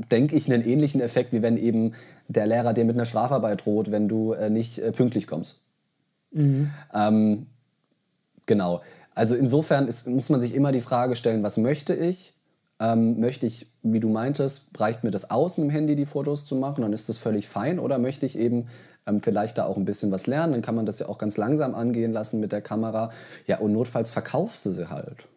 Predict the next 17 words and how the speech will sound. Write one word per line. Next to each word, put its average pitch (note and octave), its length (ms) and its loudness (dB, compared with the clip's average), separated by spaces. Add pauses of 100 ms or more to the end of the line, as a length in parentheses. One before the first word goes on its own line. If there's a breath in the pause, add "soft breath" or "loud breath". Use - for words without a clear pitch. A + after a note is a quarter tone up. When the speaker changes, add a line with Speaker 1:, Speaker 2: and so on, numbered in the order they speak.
(160)
Speaker 2:
Mhm. C#3+ 180 4
Speaker 1:
Oder A2+ 180 4
lässt A2+ 280 0
sie C#3+ 100 -2
halt C3+ 140 0
einstauben A2 560 0
und, G2+ 100 2
ne, G#2 120 0
lernst A2 520 0
daraus F#2 520 0
tatsächlich F#2+ 540 -4
auch D#3 60 2
Speaker 2:
Mhm. D3 80 4
Speaker 1:
wieder D3 160 4
fürs F3+ 220 -2
nächste E3+ 400 0
Mal, A2+ 340 0